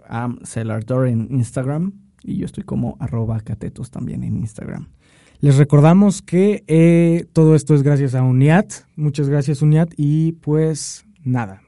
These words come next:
Speaker 2: síganos en sus redes sociales, se las vamos a estar dejando también. Y si buscan en YouTube, también va a salir el podcast por parte de uniat.
Speaker 1: Así es. Agradecemos mucho, pues, a Liz que nos acompañó en este episodio.
Speaker 2: Gracias,
Speaker 1: En el
Speaker 2: Liz.
Speaker 1: audio. De gran ayuda.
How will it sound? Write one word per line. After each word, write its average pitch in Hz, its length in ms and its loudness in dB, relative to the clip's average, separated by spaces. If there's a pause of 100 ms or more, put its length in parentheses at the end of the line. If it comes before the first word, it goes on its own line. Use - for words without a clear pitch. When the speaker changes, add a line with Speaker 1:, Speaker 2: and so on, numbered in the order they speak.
Speaker 2:
síganos 131 440 0
en 123 80 0
sus 120 120 -4
redes 127 160 -2
sociales, 151 300 -2
se 143 60 0
las 123 100 0
vamos 131 200 0
a 117 40 -6
estar 131 160 -6
dejando 127 280 -4
también. 202 360 2 (420)
Y 196 460 6
si 170 240 2
buscan 160 380 2
en 151 100 2
YouTube, 185 260 -2
también 139 320 2
va 120 60 -2
a - 20 -4
salir 117 380 -6 (380)
el 123 160 -8
podcast - 580 -12 (220)
por - 160 -10
parte - 260 -12
de 53 100 -8
uniat. 50 220 -14 (560)
Speaker 1:
Así - 220 -16
es. 135 240 -16
Agradecemos 131 500 -2
mucho, 151 340 -2
pues, 120 220 -8
a 120 60 -6
Liz 131 180 -4
que 131 100 -4
nos 123 140 -4
acompañó 120 460 -6
en 120 120 -4
este 127 160 -10
episodio. 143 520 -8 (160)
Speaker 2:
Gracias, 117 360 -6
Speaker 1:
En 123 80 -2
el 131 60 0
Speaker 2:
Liz. 127 80 -2
Speaker 1:
audio. 139 220 -6 (880)
De 131 100 -12
gran 120 220 -4
ayuda. 131 400 -6